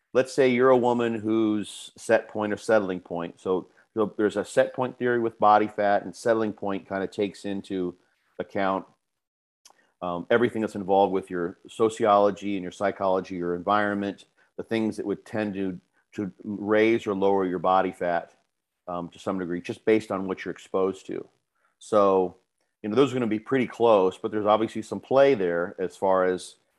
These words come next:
what the environment the person's in, what their fam-, let's say they grew up, let's say, in an Italian family where they're eating baked ziti and, like, really high calorie meals, things like that all the time. That's gonna have, that would probably shift their settling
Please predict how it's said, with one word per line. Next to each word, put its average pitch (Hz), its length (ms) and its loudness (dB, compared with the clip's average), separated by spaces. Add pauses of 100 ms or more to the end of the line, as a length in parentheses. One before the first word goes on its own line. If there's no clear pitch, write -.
(200)
what 101 480 2
the 104 80 -6
environment 101 420 2
the 101 80 -8
person's 98 440 -6
in, 98 320 -4 (160)
what 101 180 -2
their 92 140 -4
fam-, 110 340 -2
let's 104 180 -6
say 104 120 -4
they 92 100 -4
grew 95 180 -2
up, - 120 -4
let's 87 160 -6
say, 101 60 -2
in 95 80 -4
an 90 60 -6
Italian 98 440 -2
family 95 360 -6
where 90 140 -4
they're 87 180 -6
eating 92 360 -6 (340)
baked 110 300 4
ziti 104 460 -2
and, 95 140 -4
like, 92 160 -4
really 104 300 2
high 98 260 4
calorie 104 540 2
meals, 104 360 0
things 107 180 -6
like 101 160 -2
that 101 160 4
all 101 100 4
the 101 60 -2
time. 101 400 -2 (560)
That's 113 260 6
gonna 110 180 2
have, 98 360 0
that 104 160 4
would 104 180 -2
probably 101 320 2
shift - 300 -6
their 92 120 -2
settling 104 480 0